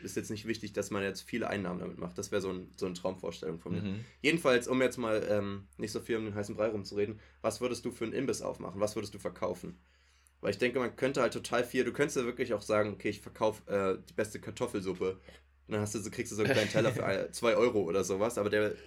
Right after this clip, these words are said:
Speaker 1: schmeckt halt nicht schlecht und macht doch ein bisschen satt. Oder du verkaufst die besten Buletten oder so, oder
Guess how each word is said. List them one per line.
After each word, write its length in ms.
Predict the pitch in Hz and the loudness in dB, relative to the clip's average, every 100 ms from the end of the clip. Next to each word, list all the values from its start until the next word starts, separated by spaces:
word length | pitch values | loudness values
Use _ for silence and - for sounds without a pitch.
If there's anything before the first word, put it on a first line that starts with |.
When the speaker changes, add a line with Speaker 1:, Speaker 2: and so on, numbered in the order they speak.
| - | -16
Speaker 1:
schmeckt 260 | - 113 107 | -6 -4 0
halt 120 | 104 | 0
nicht 120 | 101 | -2
schlecht 300 | - 104 127 | 0 0 2
und 240 | 107 107 104 | 0 -2 -2
macht 220 | 107 98 | -6 -4
doch 80 | 104 | -4
ein 80 | 98 | -2
bisschen 200 | 101 95 | -2 2
satt. 220 | 101 101 | 2 2
Oder 340 | 95 92 90 - - _ | 0 2 0 -6 -20 _
du 80 | 101 | -16
verkaufst 340 | 98 175 - | -10 0 0
die 40 | 107 | 0
besten 380 | 110 104 110 95 | -2 -2 -4 2
Buletten 480 | 101 95 104 98 90 | 2 2 0 -2 0
oder 320 | 92 92 92 | 0 0 0
so, 320 | 95 92 85 | -2 -2 0
oder 440 | 104 104 92 87 | 2 2 2 0